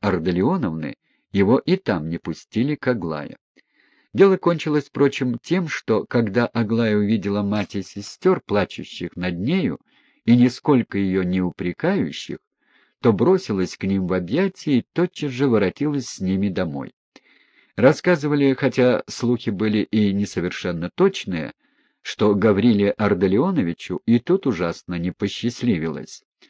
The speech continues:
что, улучив время, когда Варвара Ардалионовна бегала к Лизавете Прокофьевне, он наедине с Аглаей вздумал было заговорить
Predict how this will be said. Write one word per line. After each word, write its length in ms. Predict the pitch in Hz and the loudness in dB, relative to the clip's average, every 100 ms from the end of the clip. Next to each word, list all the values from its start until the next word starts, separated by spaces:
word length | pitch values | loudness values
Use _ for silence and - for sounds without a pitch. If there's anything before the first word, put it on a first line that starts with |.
| _ _ - | _ _ -14
что, 420 | - 104 98 87 _ _ | -4 0 0 0 _ _
улучив 480 | 113 110 101 - 95 | 2 4 2 0 0
время, 340 | 104 190 120 | 4 2 2
когда 300 | - 85 78 | -2 -4 -2
Варвара 420 | 90 95 90 87 90 | 0 2 2 0 0
Ардалионовна 800 | 101 87 95 92 92 85 85 87 | -2 -2 0 2 0 -2 -4 -4
бегала 420 | 85 90 85 85 | -2 -2 -2 -6
к 100 | - | -6
Лизавете 520 | 90 82 90 85 87 | -6 -4 -4 -4 -6
Прокофьевне, 800 | 80 87 - 196 - 82 76 64 _ _ _ _ | -8 -6 0 0 0 -6 -8 -12 _ _ _ _
он 260 | - 185 147 | -2 -2 0
наедине 460 | 87 82 82 80 82 | 0 0 -2 -4 -4
с 120 | - | -6
Аглаей 480 | 73 78 113 185 175 | -8 -4 -2 -2 -2
вздумал 500 | 92 - 143 175 151 | -6 -4 -2 -2 -2
было 240 | 143 139 | 0 0
заговорить 680 | 110 104 95 85 135 - | 0 -2 0 0 0 -2